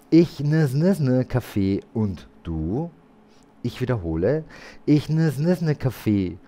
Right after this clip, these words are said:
und du. Was passt in die Lücke? Zwei a, trinke, zwei b, trinkst, zwei c, trinkt,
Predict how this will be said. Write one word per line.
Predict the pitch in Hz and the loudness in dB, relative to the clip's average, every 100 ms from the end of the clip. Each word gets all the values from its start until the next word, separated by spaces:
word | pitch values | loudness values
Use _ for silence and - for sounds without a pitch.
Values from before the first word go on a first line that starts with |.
| - - - | -20 -12 -4
und | 104 87 76 - - - | -2 -4 -8 -16 -20 -12
du. | - 85 80 82 127 170 156 - _ - - - - - | -6 -4 -4 -4 -4 -6 -12 -20 _ -20 -20 -20 -20 -6
Was | - 180 | 0 0
passt | - 139 - | 2 2 2
in | 151 | 0
die | 156 | 2
Lücke? | 113 - - 71 58 71 71 - - - - | 2 0 -4 -4 -4 -10 -18 -20 -20 -20 -10
Zwei | - 151 170 - | 0 4 4 2
a, | 90 78 71 73 76 - - _ - | 0 0 -2 -6 -14 -20 -20 _ -4
trinke, | 107 101 90 - 113 156 160 - | 0 0 -2 -4 -2 -2 -6 -18
zwei | - - 151 131 | -8 0 2 0
b, | 92 80 64 - - - - | -2 -6 -6 -12 -20 -20 -10
trinkst, | - 85 90 95 160 - - - - - - | -4 0 0 -2 -6 -12 -20 -20 -20 -20 -14
zwei | - 160 180 | -2 0 0
c, | - 98 80 67 - - - - | -2 -4 -4 -6 -12 -20 -20 -18
trinkt, | - 92 98 139 - - | -6 -4 -2 -6 -14 -20